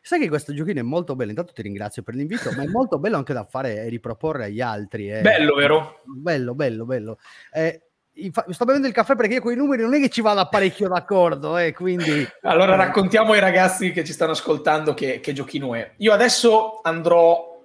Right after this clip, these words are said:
Speaker 2: a dire otto nomi a Lello, otto nomi di allenatori,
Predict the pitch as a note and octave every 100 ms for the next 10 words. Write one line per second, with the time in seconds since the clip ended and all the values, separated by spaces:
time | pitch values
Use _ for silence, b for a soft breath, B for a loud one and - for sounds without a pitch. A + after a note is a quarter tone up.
0 | _ E3 E3+ D#3+ E3+ - B3 - A3 F#3
1 | F3+ E3 C#3 B2+ A#2+ B2+ F3 _ _ _
2 | _ F3 A3 - E3+ E3 D3+ D3 C#3+ B2+
3 | C3 A#2+ B2+ E3+